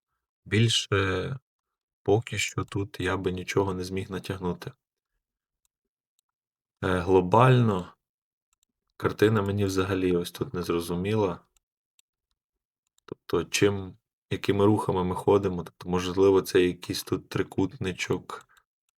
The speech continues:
тут якийсь імпульс, трійка. Тобто я от, я от взагалі не розумію, як ось це все класти, воно дуже,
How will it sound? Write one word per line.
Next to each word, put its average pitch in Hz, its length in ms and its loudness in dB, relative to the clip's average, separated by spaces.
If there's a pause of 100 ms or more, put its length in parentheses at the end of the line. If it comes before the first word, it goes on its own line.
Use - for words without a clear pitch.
(1400)
тут 101 300 -4
якийсь 98 520 -2
імпульс, 101 600 -4
трійка. 95 760 -2 (680)
Тобто - 240 -8
я 95 200 2
от, 101 260 2
я 98 160 2
от 92 120 2
взагалі 101 340 2
не 90 100 2
розумію, 87 420 0
як 87 260 -4
ось - 120 -8
це - 160 -12
все 87 460 -2 (460)
класти, 98 520 0
воно 90 180 -4
дуже, 87 440 0